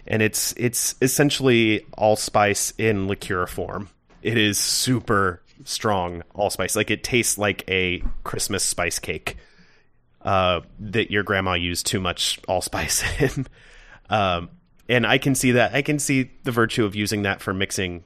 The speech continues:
things, you know, around the holidays when the weather is cold. Um, their spiced rum, which I got, is a dry, it's drier than most rum,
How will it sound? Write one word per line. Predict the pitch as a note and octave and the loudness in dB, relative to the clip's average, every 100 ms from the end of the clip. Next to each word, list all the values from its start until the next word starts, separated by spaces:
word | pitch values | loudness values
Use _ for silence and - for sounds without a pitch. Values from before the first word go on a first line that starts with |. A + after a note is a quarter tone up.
| - | -8
things, | - G2 F2+ E2+ - _ _ _ | -2 -2 -2 -8 -18 _ _ _
you | F2+ | -8
know, | E2+ - | -8 -6
around | G#2 G#2 G2 | -4 -2 -2
the | F#2+ | -4
holidays | - G2 F2+ E2+ F#2+ - | -2 -2 -2 -4 -6 -6
when | G#2 F#2+ | -6 -4
the | F#2 | -2
weather | F#2 E2+ | -2 -2
is | E2+ | -6
cold. | - F2+ - - - - - - - - | -6 -8 -8 -14 -20 -20 -20 -20 -20 -10
Um, | - G#2+ F#2+ F2 F2 - _ _ _ - | 0 2 2 0 -4 -14 _ _ _ -10
their | A#2+ A#2+ A#2 A2 G#2+ G#2 G2 - - | 0 4 6 6 6 4 2 -2 -8
spiced | - C3 D3 - | 0 4 4 4
rum, | G#2 F#2+ | 2 2
which | F#2+ G2 | 0 0
I | F#2 | 0
got, | F#2 F2 F2+ - | 2 2 0 -4
is | G2+ F#2 | -4 -2
a | |
dry, | F#2 G2+ G#2+ A2+ A#2 | -2 2 4 4 0
it's | - - - | -10 -8 -8
drier | A2 A#2+ A2+ A2 | 0 4 6 6
than | G2+ F#2 | 4 2
most | F#2 - | 0 -2
rum, | G2 D2+ G2 | -4 -4 -10